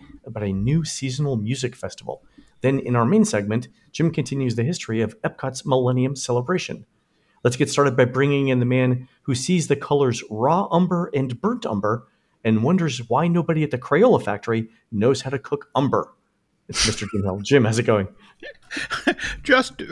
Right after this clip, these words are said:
Speaker 2: for those of you who don't know, folks, raw umber is a natural pigment that is traditionally dark yellowish brown in color, Len, whereas
Speaker 1: Sure.
Speaker 2: burnt umber is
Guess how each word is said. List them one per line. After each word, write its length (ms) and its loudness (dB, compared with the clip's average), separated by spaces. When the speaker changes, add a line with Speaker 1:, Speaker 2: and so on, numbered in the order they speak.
Speaker 2:
for 180 2
those 240 4
of 80 4
you 120 4
who 40 2
don't 160 2
know, 140 -2
folks, 340 -4
raw 480 4
umber 380 -2
is 180 0
a 80 4
natural 380 0
pigment 480 -4
that 180 0
is 80 -6
traditionally 840 -4
dark 360 0
yellowish 600 0
brown 280 0
in 60 -4
color, 340 -2
Len, 380 -4
whereas 240 4
Speaker 1:
Sure. 280 2
Speaker 2:
burnt 500 4
umber 560 4
is 400 2